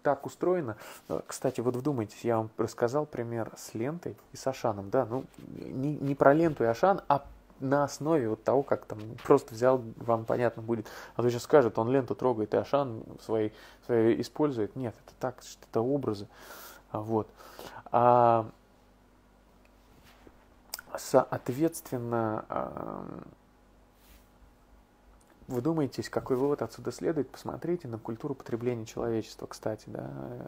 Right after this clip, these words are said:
Эта мысль мне вот недавно пришла. А, культура потребления человечества,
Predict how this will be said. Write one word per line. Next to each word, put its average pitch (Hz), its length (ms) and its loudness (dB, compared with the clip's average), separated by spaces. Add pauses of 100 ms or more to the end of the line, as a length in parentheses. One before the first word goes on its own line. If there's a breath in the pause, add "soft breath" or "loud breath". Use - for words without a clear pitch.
(100)
Эта - 180 -8
мысль 123 340 -4 (160)
мне 110 200 -10
вот 107 140 -8
недавно 113 280 -4
пришла. 147 400 -8 (640 loud breath)
А, 113 280 4
культура 135 400 -2
потребления 120 560 -2
человечества, 120 880 -2